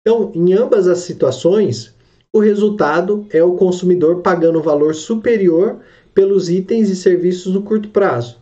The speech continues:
né? O, o, a, a porta de saída desse, desse aumento do custo de produção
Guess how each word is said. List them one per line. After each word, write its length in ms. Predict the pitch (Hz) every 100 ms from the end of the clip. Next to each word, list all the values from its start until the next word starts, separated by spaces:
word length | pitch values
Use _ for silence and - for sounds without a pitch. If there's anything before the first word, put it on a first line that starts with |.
| _
né? 140 | 131 139
O, 40 |
o, 720 | 131 139 135 - 131 - - - _ _
a, 640 | 127 131 120 117 110 104 110 110 _ _ _ _
a 340 | 110 110 107
porta 380 | 107 165 180 185
de 80 | 180
saída 540 | 202 180 160 170 165
desse, 840 | 151 147 - - 147 131 127 117 - -
desse 240 | 127 139
aumento 380 | 160 147 147 143
do 160 | 147 139
custo 220 | 151 -
de 60 | -
produção 640 | 165 175 175 190 202 208